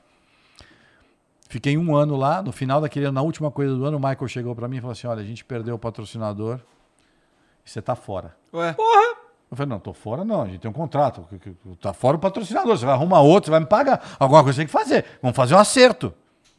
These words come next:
Speaker 1: "Não, se você quiser, você me processa, eu vou te pagar porra nenhuma."
Speaker 3: Caraca!
Speaker 1: Isso em novembro,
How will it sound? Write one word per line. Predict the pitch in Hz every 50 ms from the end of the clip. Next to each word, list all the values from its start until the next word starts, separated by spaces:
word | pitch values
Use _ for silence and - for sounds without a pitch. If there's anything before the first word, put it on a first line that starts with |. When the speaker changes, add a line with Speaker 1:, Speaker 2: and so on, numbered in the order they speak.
| _ _ _ - - - - - _ _ _ _
Speaker 1:
"Não, | 147 135 117
se | - -
você | 117 113 107 - 127 113
quiser, | - 107 113 127
você | 120 - 131
me | 123 123
processa, | 117 131 131 113 - - 98 90 -
eu | 107
vou | 101
te | 98 -
pagar | - 110 107 104 98
porra | - - 110 113 120
nenhuma." | 113 320 320 320
Speaker 3:
Caraca! | 320 320 311 311 302 294 294 302 311 311 311 311 302 302 - _ _ _ - - 220 202 175 151 131 117 110 107 117
Speaker 1:
Isso | 127 117 - 151
em | 156
novembro, | 151 151 151 135 98 104 120 127 139 147 143 147 151 156 143